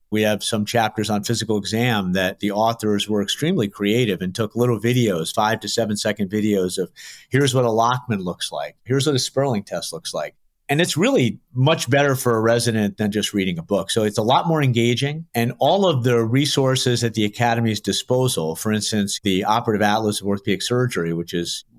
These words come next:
one of the best books the Academy makes, which has hundreds of different procedures in it, is essentially completely contained within the rock. So if you're in the A C L chapter, you can just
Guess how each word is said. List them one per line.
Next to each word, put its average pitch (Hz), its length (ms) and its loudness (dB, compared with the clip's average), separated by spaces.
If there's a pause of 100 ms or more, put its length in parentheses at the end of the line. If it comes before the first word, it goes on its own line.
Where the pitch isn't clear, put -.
one 113 140 -2
of 107 60 -2
the 101 60 0
best 98 260 -2
books 101 200 -2
the 95 100 0
Academy 95 400 0
makes, 101 540 -2
which 104 200 -4
has 95 440 0
hundreds 127 560 0
of 101 100 -4
different 104 300 -4
procedures 131 520 -2
in 90 100 0
it, 87 160 -2 (440)
is 127 100 2
essentially 139 560 2
completely 131 680 0
contained 117 560 0
within 104 560 2
the 95 100 0
rock. 143 320 -2 (520)
So 95 260 0
if 98 120 -6
you're 110 200 2
in 113 100 0
the 110 140 2
A 113 100 4
C 117 180 0
L 127 160 2
chapter, 104 480 0
you 104 220 2
can 107 240 0
just 107 320 -2